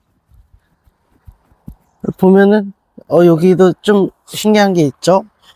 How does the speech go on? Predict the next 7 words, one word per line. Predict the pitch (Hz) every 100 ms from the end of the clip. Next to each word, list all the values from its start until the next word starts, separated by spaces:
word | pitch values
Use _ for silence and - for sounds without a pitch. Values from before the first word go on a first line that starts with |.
| _ _ _ _ _ _ _ _ _ _ _ _ _ _ _ _ _ _ _ _ _ _ _ _ _ _ _ - - - - _ - - _ 117 _ _ _ _ _ -
풀 | - 202
때문에 | 202 185
잘 | 170 165
안 | 143 131
보이는데, | 139 131 131 135 151 - _ _ _ _ _ _ _ _ _ _ _ _ _ _ _ _ _ _
요게 | - 123 143 135 117 _ _ _ _ _
이렇게 | - - -